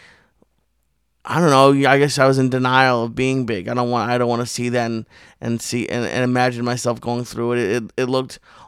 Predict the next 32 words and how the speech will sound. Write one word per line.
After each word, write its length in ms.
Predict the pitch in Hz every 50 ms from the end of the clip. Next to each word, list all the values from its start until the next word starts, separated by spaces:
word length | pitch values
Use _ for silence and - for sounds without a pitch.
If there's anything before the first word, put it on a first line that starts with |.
| - -
awful, 340 | 131 139 160 175 - 139 131
and 100 | 127 131
I 60 | 131
also, 340 | 139 147 156 139 156 143 113
I 140 | 85 139
know 560 | 135 135 139 143 143 143 143 139 139 139 135 117 - _ _ _ _ _ _ _ - _ _ _ _ _ _ _ _
that 380 | - 123 123 127 117 - - 120
there 160 | 131 131 123
are 320 | 110 107 131 139 139 135
some, 720 | 135 - - - 131 123 123 123 120 120 120 120 113 110 - _ -
there 180 | - 123 117 - - - -
are 140 | - 127 127
people 440 | 123 - - 143 139 120 127 127 123
with 140 | 123 123 123
negative 840 | 127 131 131 127 131 127 127 131 127 123 120 117 117 117 107 - - _ _ _ _ _ _ _ _ _ _ _ _ _ _ -
views 440 | 117 120 131 139 151 160 160 135 139
of 120 | 127 117
the 80 | 123 123
show 320 | - - - 120 120 117
for 180 | 117 - 120 120
a 60 | 117
few 240 | - - 120 123 120
reasons, 460 | 120 127 127 127 120 120 110 117 113
and 80 | 117
we 60 | 117 113
can, 140 | 120 98
we 80 | 98 120
can 100 | 117 123
even 120 | 120 113
talk 200 | 113 127 120 120
about 260 | 123 120 113 113 107 101
that. 280 | 127 127 123 120 -